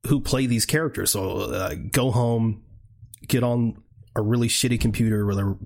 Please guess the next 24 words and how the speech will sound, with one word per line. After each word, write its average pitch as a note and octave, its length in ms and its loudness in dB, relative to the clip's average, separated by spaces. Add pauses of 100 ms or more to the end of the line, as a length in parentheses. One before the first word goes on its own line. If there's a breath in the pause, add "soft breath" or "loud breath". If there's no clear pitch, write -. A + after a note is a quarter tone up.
(140)
shitty A#2 400 0
internet G#2 360 0
that G2+ 200 -4 (540)
takes, - 260 0
like, G#3+ 140 -2
ten C3 220 2
years G#2+ 340 0
to G2 240 -4 (680 loud breath)
load G#2+ 180 2
up G2+ 80 -2
a G#2+ 40 0
page. G2 400 -2
<laughs> - 40 -16 (380 loud breath)
Um, G#2 260 0 (280 loud breath)
and A#2+ 320 2
it's C#3 420 2
like, C3 180 0 (360 loud breath)
go C3+ 120 2
to C3 120 0
Google, C3 320 2
it's A#2 100 -2
like, G2+ 200 -2
"Who D3+ 320 2
plays G2+ 720 0